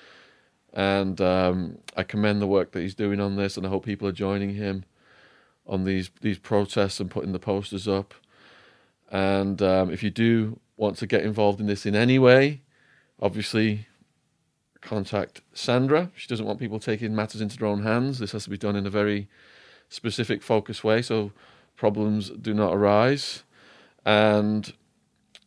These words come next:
a huge thank you to all the new subscribers. Subscription logo's in the corner of the screen.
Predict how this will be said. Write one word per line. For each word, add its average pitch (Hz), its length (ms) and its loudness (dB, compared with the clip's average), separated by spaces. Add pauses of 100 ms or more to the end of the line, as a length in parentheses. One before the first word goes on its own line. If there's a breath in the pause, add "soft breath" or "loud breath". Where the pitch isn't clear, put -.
(100)
a - 40 -20
huge 123 200 -2
thank 120 160 0
you 117 80 -4
to - 80 0
all 117 80 2
the 110 60 -2
new 113 100 0
subscribers. 143 720 0 (140)
Subscription 110 420 -6
logo's 107 260 2
in 104 100 -2
the 101 60 -4
corner 107 300 -2
of 87 100 -6
the - 80 -12
screen. 113 560 -2